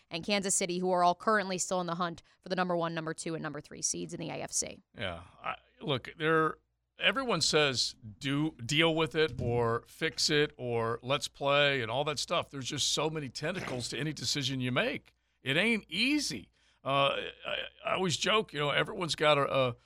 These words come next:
Speaker 2: you know, an answer for a decision they don't have to make. Uh, and the guy who's gotta make the decision, uh, knows that this one is, is paramount for a lot of different reasons, and most of them are for the fan, the other teams,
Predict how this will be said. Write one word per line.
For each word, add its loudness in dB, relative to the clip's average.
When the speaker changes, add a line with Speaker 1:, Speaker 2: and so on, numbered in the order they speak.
Speaker 2:
you -4
know, 2
an -2
answer -2
for 0
a 0
decision 0
they 4
don't 2
have 0
to -4
make. 0
Uh, 4
and 0
the -12
guy 2
who's 2
gotta 4
make 4
the -10
decision, 0
uh, -12
knows 6
that -10
this -6
one -10
is, -4
is -2
paramount 4
for -6
a 2
lot 6
of -4
different -6
reasons, -4
and -8
most 0
of -4
them -4
are -2
for -4
the -8
fan, 2
the 0
other 4
teams, -2